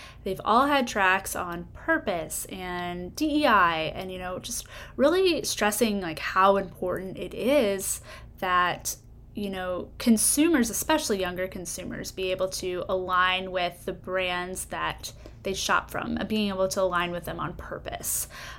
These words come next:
So I wanted to just kind of kick things off by hearing a little bit about you and your professional journey to starting your own agency. And, you know, I read that you graduated from Harvard Business School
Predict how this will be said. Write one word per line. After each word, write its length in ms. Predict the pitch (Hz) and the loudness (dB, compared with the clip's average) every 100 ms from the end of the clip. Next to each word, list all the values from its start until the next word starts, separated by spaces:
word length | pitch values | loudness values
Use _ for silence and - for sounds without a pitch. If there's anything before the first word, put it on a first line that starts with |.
| - | -4
So 160 | - | 2
I 100 | 240 | 6
wanted 420 | 240 269 311 381 370 | 6 6 4 2 0
to 500 | - 247 233 220 208 | 0 4 6 6 4
just 260 | - 226 | -2 -6
kind 140 | - 208 | -2 0
of 80 | 202 | 2
kick 220 | 294 285 | 0 2
things 260 | 277 247 | 4 6
off 340 | 196 175 175 - | 6 4 2 0
by 300 | 180 170 175 | 0 2 0
hearing 340 | - 285 311 | 0 2 4
a 80 | 277 | 4
little 200 | 226 294 | 6 6
bit 120 | 277 | 4
about 340 | 233 196 180 208 | 4 2 2 2
you 440 | 349 427 277 262 | 2 8 10 10
and 160 | - 214 | 8 2
your 100 | 202 | 0
professional 640 | - 214 220 233 302 285 | -4 -2 -2 0 2 2
journey 500 | 247 240 226 226 220 | 2 2 0 0 -2
to 120 | 220 | -2
starting 360 | 208 196 185 175 | -4 -2 -4 -6
your 160 | 175 | -8
own 220 | 165 165 - - | -8 -10 -12 0
agency. 1040 | 226 240 247 240 233 - 226 220 220 214 214 - - | 4 4 6 4 4 2 2 4 4 4 0 -12 -10
And, 640 | - 175 170 170 175 175 - - - - | -6 -6 -6 -6 -8 -10 -14 -20 -14 -8
you 80 | |
know, 80 | 190 | -4
I 120 | 180 | -2
read 240 | 185 214 226 | 2 2 4
that 180 | 208 202 | 2 2
you 520 | 190 180 180 180 175 | 0 0 0 -2 -2
graduated 580 | - 202 294 254 196 190 | 0 2 4 4 2 0
from 240 | 185 175 | -4 -6
Harvard 400 | 175 180 175 175 | -4 -4 -4 -4
Business 420 | 175 269 254 240 - | -2 0 2 2 0
School 540 | - 170 180 269 | -4 2 4 2